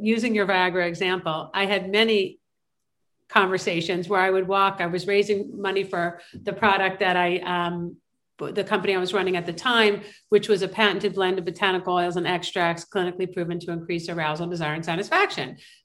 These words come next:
It's a mouthful. And we would go in and say forty-one percent of women have sexual concerns and difficulties compared to the thirty-one percent of men who have erectile dysfunction. You know, and I would, I always focus on these are big businesses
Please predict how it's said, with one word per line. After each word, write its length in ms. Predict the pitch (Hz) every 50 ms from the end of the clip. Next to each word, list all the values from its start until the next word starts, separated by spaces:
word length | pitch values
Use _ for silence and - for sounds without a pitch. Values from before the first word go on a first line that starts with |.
| _ _
It's 80 | -
a 40 | 220
mouthful. 640 | 214 190 165 160 160 - - 160 160 190 202 - - - - -
And 180 | 220 220 214
we 80 | 220 220
would 180 | 214 214 214
go 200 | 220 240 254 269
in 200 | 247 220 214 214
and 140 | 208 202 196
say 160 | - 208 196
forty-one 500 | 190 - 214 220 240 254 240 226 214 214
percent 360 | 214 220 208 - - 202 196 190
of 100 | 185 180
women 260 | 247 262 247 220 208
have 140 | 185 190 175
sexual 440 | - - 202 190 190 - - 190 185
concerns 440 | 196 190 175 - - 160 160 165 175
and 120 | 180 180
difficulties 840 | 269 294 277 302 - - 180 156 151 156 165 160 160 160 - - _ _ _ -
compared 480 | 226 202 - - 233 226 220 220 214
to 100 | - 226
the 140 | 196 185 180
thirty-one 540 | 185 - 220 220 220 226 202 208 208 214 214
percent 320 | 214 208 - - 190 180
of 100 | 175 170
men 220 | 175 165 165 175 175
who 80 | 208
have 100 | 196 190
erectile 480 | 180 196 180 165 165 165 - 175 175 180
dysfunction. 560 | 220 214 - 302 330 370 359 - 143 120 - - _ _ _ _ _ _ _ _ -
You 80 | 202
know, 120 | 190 185 185
and 120 | 185 190
I 80 | 180 180
would, 180 | 196 196 196 -
I 160 | 185 202 196
always 360 | 202 233 262 277 294 277 269
focus 400 | - - 240 247 247 233 214 -
on 380 | - 190 185 185 175 180 175 - - _ _ _
these 220 | - 226 247 226 233
are 100 | 214 185
big 380 | 165 143 - 262 269 262 -
businesses 760 | - 226 226 220 220 208 208 - 180 165 165 165 165 - -